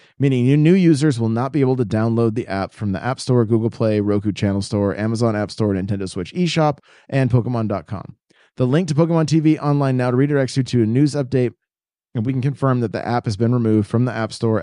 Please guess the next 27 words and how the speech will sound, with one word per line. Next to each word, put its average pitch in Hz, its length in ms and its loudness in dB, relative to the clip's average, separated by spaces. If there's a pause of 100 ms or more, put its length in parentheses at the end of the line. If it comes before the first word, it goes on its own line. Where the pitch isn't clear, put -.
at 101 80 -8
the 90 60 -6
time 101 260 -2
of 95 120 -8
writing 85 260 -4
this. - 260 -10 (300)
Fortunately, 185 540 0
if 117 100 0
you 127 80 4
already 127 140 2
had 123 80 0
the 120 100 2
app 117 100 -2
downloaded, 156 500 2
you'll 127 140 0
have 110 180 0
access 131 520 -2
to 123 180 0
all 127 160 2
the 123 80 2
currently 127 300 -2
available 131 260 0
content 107 420 -2
until 101 280 -4
the 95 80 -4
sunset 90 520 -8
date. 120 340 -2